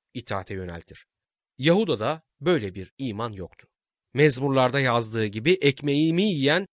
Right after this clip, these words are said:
bana el kaldırdı." Kimdi İsa'nın ekmeğini yiyen bu kişi? Elbette Yahuda'dan başkası değildi. Yahuda'nın ruhsal yaşamını kaybettiği konusunda yapılacak herhangi bir iddia burada tamamen geçersizdir. Buradaki sözler Yahuda'nın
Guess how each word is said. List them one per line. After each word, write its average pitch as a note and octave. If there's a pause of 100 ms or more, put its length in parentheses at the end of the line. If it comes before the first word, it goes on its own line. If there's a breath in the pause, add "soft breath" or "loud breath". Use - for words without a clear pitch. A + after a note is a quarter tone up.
(140)
bana C#3 (100)
el C3
kaldırdı." F2 (640)
Kimdi C#4
İsa'nın D3
ekmeğini A2+
yiyen G#2+
bu G#2
kişi? G#3 (280)
Elbette G#2+
Yahuda'dan A2+
başkası A#2+
değildi. E2+ (420)
Yahuda'nın D#3 (280)
ruhsal C#3
yaşamını C3
kaybettiği A2+
konusunda A2
yapılacak A2 (280)
herhangi F#3
bir F3
iddia C#3+
burada C3+
tamamen F#3
geçersizdir. G2+ (460)
Buradaki D3+
sözler A#2+
Yahuda'nın C3